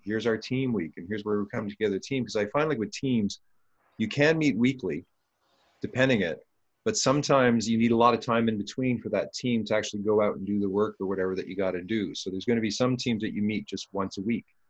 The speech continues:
I mean, once a month. But if you schedule them during that week, and let's say you had four teams that you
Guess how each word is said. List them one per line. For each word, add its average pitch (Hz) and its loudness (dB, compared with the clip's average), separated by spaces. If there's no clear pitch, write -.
I 98 -2
mean, 104 0
once 107 0
a 107 0
month. 101 -2
But 104 -4
if - -6
you 104 -4
schedule 135 2
them 101 -2
during 110 0
that 90 -2
week, 117 -2
and 95 -4
let's 101 -6
say 110 0
you 98 0
had 98 -4
four - 0
teams 101 -8
that - -2
you 95 -4